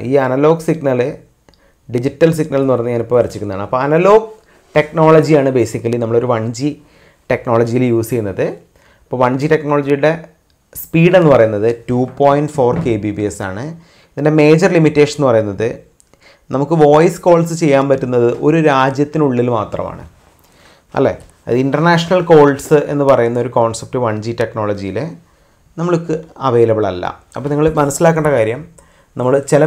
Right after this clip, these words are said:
മിലിറ്ററി ആപ്ലിക്കേഷൻസിലൊക്കെ ഇപ്പോഴും വൺ ജി ടെക്നോളജി എംപ്ലോയ് ചെയ്യുന്നുണ്ട്, റഷ്യ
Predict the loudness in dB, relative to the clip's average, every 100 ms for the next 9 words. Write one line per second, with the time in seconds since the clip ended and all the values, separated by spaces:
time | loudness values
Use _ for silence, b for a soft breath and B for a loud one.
0 | 2 0 -2 0 2 2 0 0 -2 -2
1 | -2 -2 -2 -6 -2 -2 -2 -4 -4 -8
2 | -8 -8 -6 -4 -4 -6 -6 -2 0 0
3 | -2 -8 -4 -2 -2 -4 -2